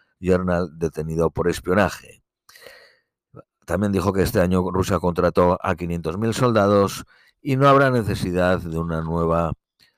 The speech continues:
manif-, movilización masiva. La mo-, la australiana que pasó veinte años en prisión por haber matado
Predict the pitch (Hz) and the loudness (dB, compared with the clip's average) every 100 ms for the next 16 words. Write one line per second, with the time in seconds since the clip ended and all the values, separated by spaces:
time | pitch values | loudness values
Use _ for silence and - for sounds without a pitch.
0 | _ _ _ _ 76 78 80 71 - 90 | _ _ _ _ -8 -6 -8 -14 -18 -6
1 | 82 78 76 71 73 82 76 80 - 80 | -6 -4 -8 -10 -10 -4 -2 -4 -8 -8
2 | 82 87 - 80 60 53 _ _ _ _ | -2 -2 0 -4 -6 -12 _ _ _ _
3 | _ - - _ _ _ - 107 113 113 | _ -20 -20 _ _ _ -6 2 4 6
4 | 110 110 113 - 110 104 80 110 107 - | 4 4 2 -2 -6 -6 -2 0 0 0
5 | 107 120 135 110 98 85 90 110 107 101 | 0 2 2 0 -2 -2 0 0 0 0
6 | 104 98 95 82 104 87 92 87 110 92 | -2 -2 -2 -4 -4 -4 -6 -2 0 0
7 | 78 82 87 101 101 101 85 98 82 71 | -2 -2 2 2 2 -2 2 0 0 -4